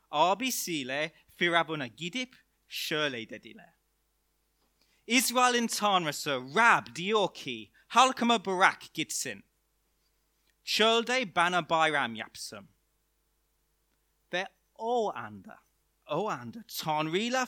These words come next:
Firavun'un savaşa başlamış oldu.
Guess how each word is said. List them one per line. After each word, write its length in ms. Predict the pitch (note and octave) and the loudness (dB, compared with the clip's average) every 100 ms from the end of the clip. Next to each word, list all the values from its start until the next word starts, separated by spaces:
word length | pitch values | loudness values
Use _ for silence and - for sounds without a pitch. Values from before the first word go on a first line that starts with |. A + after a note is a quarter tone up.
| - | 0
Firavun'un 600 | G3 E3+ C#3 D#3 D#3+ D#3+ | 0 2 0 -2 -2 -4
savaşa 880 | - - D3+ E3 E3 - C#3 D3 C#3+ _ | -4 0 0 2 0 -2 -6 -6 -8 _
başlamış 640 | C#3 C3+ - B2 G#2+ - | -6 -6 -10 -10 -10 -12
oldu. 400 | A2 G#2+ G#2 A2+ | -14 -16 -20 -20